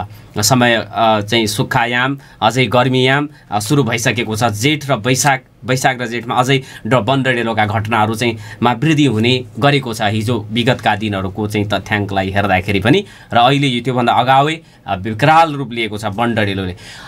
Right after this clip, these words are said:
यसका साथसाथै यो चाहिँ, अ, संस्थागत अतिक्रमणको चपेटामा पनि वन क्षेत्र परेको छ। वन क्षेत्रको भविष्य भोलिका दिनमा के हुन्छ भनेर चाहिँ चिन्ता र चासो व्यक्त गरिएका छन्। तर जुन, अ, नीतिगत तहमा अथवा सरकारी तहमा राजनीतिक संयन्त्रमा बस्नेहरूका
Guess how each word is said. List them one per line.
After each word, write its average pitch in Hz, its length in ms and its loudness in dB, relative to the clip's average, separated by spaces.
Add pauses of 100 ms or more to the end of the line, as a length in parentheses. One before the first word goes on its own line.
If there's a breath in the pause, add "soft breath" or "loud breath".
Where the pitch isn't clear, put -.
(120)
यसका 240 320 0
साथसाथै 208 480 2
यो 180 220 4
चाहिँ, 160 180 2
अ, 127 160 4
संस्थागत 156 520 0
अतिक्रमणको 151 680 2
चपेटामा 113 500 2
पनि 147 160 0
वन 156 240 2
क्षेत्र 135 280 -2
परेको 101 320 -4
छ। 101 80 -6
वन 220 360 0
क्षेत्रको 240 560 -2
भविष्य 160 480 2
भोलिका 139 360 0
दिनमा 139 260 -2
के 165 200 -4
हुन्छ 196 320 2
भनेर 135 400 0
चाहिँ 160 200 -2 (340 loud breath)
चिन्ता 220 400 2
र 196 100 0
चासो 165 320 0
व्यक्त 135 380 -2
गरिएका 131 560 2
छन्। 247 220 -2
तर - 480 0
जुन, 226 420 0 (380)
अ, 135 180 6
नीतिगत 147 480 0
तहमा 131 360 4
अथवा 127 200 2
सरकारी 135 480 0
तहमा 123 320 2
राजनीतिक 151 600 -2
संयन्त्रमा 131 640 0
बस्नेहरूका 117 680 0